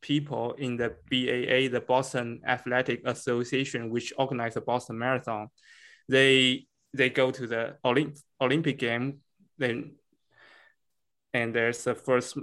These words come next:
modern marathon there. They get inspired. They came back home with six gold medals. So they get inspired.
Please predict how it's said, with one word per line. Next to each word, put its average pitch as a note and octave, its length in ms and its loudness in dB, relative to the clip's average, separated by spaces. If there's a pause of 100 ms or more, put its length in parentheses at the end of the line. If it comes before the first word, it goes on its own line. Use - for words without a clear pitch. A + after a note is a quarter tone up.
(140)
modern B2+ 300 -2
marathon B2+ 420 0
there. A#2 460 -2 (380)
They C3+ 140 8
get B2 200 2
inspired. B2+ 760 2
They B2+ 280 2 (100)
came D3 300 2
back B2+ 260 2
home C3+ 280 0
with A#2 180 -4
six - 480 2
gold C3+ 360 2
medals. A#2+ 600 0 (420)
So B2+ 160 4
they B2+ 140 8
get B2+ 240 4
inspired. B2+ 640 2